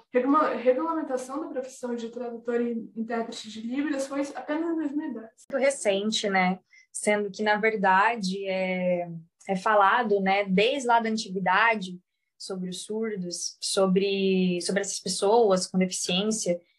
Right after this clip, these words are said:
Speaker 2: e somente agora, em, em, entre aspas, agora que foi, que foi ter uma, uma maior visibilidade até, né, uma, uma visibilidade, porque falando de, de lei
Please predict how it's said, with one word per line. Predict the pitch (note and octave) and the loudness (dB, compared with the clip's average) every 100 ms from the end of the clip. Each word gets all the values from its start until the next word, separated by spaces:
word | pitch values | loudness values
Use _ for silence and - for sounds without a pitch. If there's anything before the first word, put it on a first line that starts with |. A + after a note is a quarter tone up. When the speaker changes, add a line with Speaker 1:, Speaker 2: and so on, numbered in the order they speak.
| _ - | _ -4
Speaker 2:
e | A3 | 2
somente | B3+ A3+ A#3 C4 - | 4 4 2 0 2
agora, | D#4+ B3 A3+ G#3 | 2 6 6 6
em, | F#3+ G#3+ A3 | 2 -4 -10
em, | A3 A3 A3+ | -8 -6 -6
entre | A#3+ A3 | -2 2
aspas, | B3+ - C#4+ | 2 0 0
agora | D4+ A#3+ A3 A3+ G#3 | 0 2 4 4 0
que | G3 G#3 - | -6 -12 -6
foi, | G3+ G3 G3 F#3 E3 E3+ _ _ | -4 -2 -4 -6 -8 -12 _ _
que | - | -8
foi | F#3 A3+ A3+ | 0 0 2
ter | A#3+ | 2
uma, | A3+ A#3 A3 G#3+ G3 | 4 4 4 4 2
uma | G#3 A#3 | 2 0
maior | A3+ A3 A3+ | 2 0 -2
visibilidade | G#3+ G3+ G3 F#3+ F#3 F#3 F#3 | -6 -4 -4 0 2 2 0
até, | - F#3+ G#3+ G3 | 0 2 4 2
né, | F#3+ G3 F#3+ | 0 0 -2
uma, | F#3 F#3 F3 | -4 -6 -6
uma | F3+ G#3 | -6 -4
visibilidade, | F#3 F#3+ F#3+ G3 F3+ F#3 F#3 F3 _ _ _ _ | -4 -2 0 0 4 4 2 -2 _ _ _ _
porque | G#3 G#3+ - A#3 G#3 | 2 2 2 4 4
falando | - A#3+ A#3 C4 D#4+ | 6 6 6 4 0
de, | A3 C4 G#3+ | -6 -8 -6
de | F3+ G3+ | -6 -4
lei | C4 G#3+ C4+ C4 | 0 0 0 -2